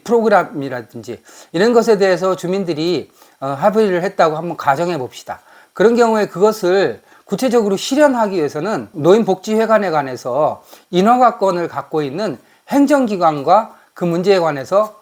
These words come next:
어, 논의를 할 수밖에 없게 되겠죠. 자율적으로 할 수 있는 부분도 있지만 건물의 용도라든가 건물의 구조라든지 이런 것과 관련해 가지고는 행정기관에서 아마 인허가를 받거나 뭐 그런 것들이, 어, 있을 겁니다. 그런가 하면 이제 프로그램에 관해서도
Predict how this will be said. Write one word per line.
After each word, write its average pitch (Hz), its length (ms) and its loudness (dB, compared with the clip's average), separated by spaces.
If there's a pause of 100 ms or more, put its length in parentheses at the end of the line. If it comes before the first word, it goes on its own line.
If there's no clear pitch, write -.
어, 123 220 -6
논의를 165 340 0
할 214 100 -6
수밖에 156 600 -6 (100)
없게 143 260 -2
되겠죠. 131 480 -2 (420)
자율적으로 202 880 4
할 220 140 -2
수 226 80 -4
있는 190 180 -4
부분도 160 320 -4
있지만 190 540 -2
건물의 170 420 2
용도라든가 156 840 2
건물의 170 400 -2
구조라든지 160 880 0
이런 220 180 -2
것과 233 280 0
관련해 202 340 0
가지고는 180 640 -2 (300)
행정기관에서 208 720 0
아마 131 420 -2 (120)
인허가를 190 420 4
받거나 147 460 -2
뭐 127 200 -8
그런 151 240 -4
것들이, 120 540 -10
어, 123 180 -12
있을 139 260 -8
겁니다. 120 460 -10 (300)
그런가 190 300 2
하면 185 160 2
이제 160 100 -4
프로그램에 240 540 0
관해서도 135 640 -6